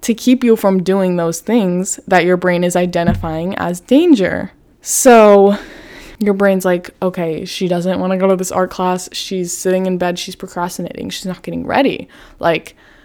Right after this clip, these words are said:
she should be getting dressed right now, but she's not getting dressed 'cause she's nervous. She doesn't wanna go." She's talking to herself like, "Oh, fuck, should I go or not?" You're kinda like, "Oh, maybe on the way I'll just stop for something to eat," you know? Like,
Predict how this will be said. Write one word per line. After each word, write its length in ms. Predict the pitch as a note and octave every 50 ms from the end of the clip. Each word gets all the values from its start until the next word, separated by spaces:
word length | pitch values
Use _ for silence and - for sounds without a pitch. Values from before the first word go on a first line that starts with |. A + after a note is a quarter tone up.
| _ _
she 160 | - - F#3+
should 180 | F3+ - E3+ E3
be 80 | F3
getting 220 | E3 - D2 D#3 F3
dressed 340 | - G3 A3 C#4+ C#4+ - A#3+
right 160 | G3 F3 -
now, 200 | E3+ E3 D#3+ E3
but 120 | - D#3+
she's 160 | - - F#3
not 140 | F3+ E3+ F3
getting 160 | - G#3 A3+
dressed 300 | A3 G#3 F#3+ F#3 F3+ -
'cause 140 | - F3+ E3+
she's 200 | - - F3+ F3
nervous. 360 | F3 F3 F3+ G3+ G3+ G3+ G3+
She 160 | - - - -
doesn't 160 | G#3 G#3 -
wanna 160 | - - -
go." 340 | - - B3 - - A#3 A#3+
She's 240 | A3+ - - - -
talking 260 | - - - G#3+ A3
to 40 | -
herself 340 | - - - - - -
like, 180 | - - - -
"Oh, 100 | - -
fuck, 340 | - - - - - - -
should 160 | - - -
I 60 | - -
go 140 | - G3
or 140 | G3+ G3 F#3+
not?" 500 | F#3+ G3+ A3+ B3 A#3+ A#3+ A#3+ A#3+ - - - _ - - - - _ _ _ _
You're 160 | G#3+ G3 F#3+
kinda 260 | - G3 F#3 F3 F3
like, 200 | F3 E3+ E3+ - -
"Oh, 200 | F#3+ G#3 A3 G#3+
maybe 260 | A3 A3+ B3 B3+ C#4+
on 120 | D4 C#4
the 80 | B3+ G3+
way 160 | F#3 F3+ F3+
I'll 120 | F3+ F3+
just 220 | F3 F3 E3+ - -
stop 280 | - - D#3+ D#3 D#3
for 100 | - F3
something 360 | F3 - F3 F3 F3 - G#3+ C4+
to 120 | - -
eat," 340 | D#4+ F4 F4 C#4+ A3+ G3 F#3
you 60 | F#3
know? 220 | F#3+ G3 G3+ G#3+
Like, 220 | G#3+ G#3 G3 G3